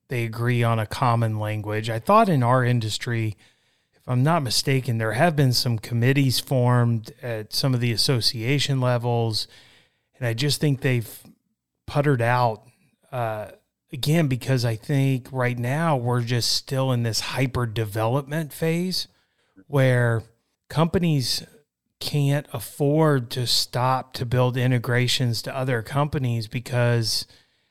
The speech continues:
they've got a limited amount of bandwidth with developers and everything else. And they, there's this race to see almost who can, who can release the most features in a two-week sprint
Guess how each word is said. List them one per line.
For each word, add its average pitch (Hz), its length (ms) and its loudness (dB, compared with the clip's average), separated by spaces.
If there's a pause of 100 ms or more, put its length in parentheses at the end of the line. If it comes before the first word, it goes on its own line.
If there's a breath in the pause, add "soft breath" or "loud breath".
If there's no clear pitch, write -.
(100)
they've 139 160 0
got 123 180 6
a - 20 0
limited 131 640 4 (380 loud breath)
amount 131 340 2
of 110 120 -6
bandwidth 120 800 -2
with 113 320 -14 (320)
developers 127 800 0
and 110 120 0
everything 120 440 -2
else. 147 320 2
And 120 120 0
they, 117 220 -2 (540 soft breath)
there's 120 260 0
this 123 260 0
race 123 540 -2
to 123 140 -6
see 127 340 -2
almost 120 340 -2
who 143 180 0
can, 120 360 0 (680)
who 160 120 -2
can 147 160 4
release 127 380 4
the - 80 0
most 123 420 2 (120)
features 120 680 -4 (760)
in 156 240 0
a 131 80 6
two-week 147 600 2
sprint 123 580 0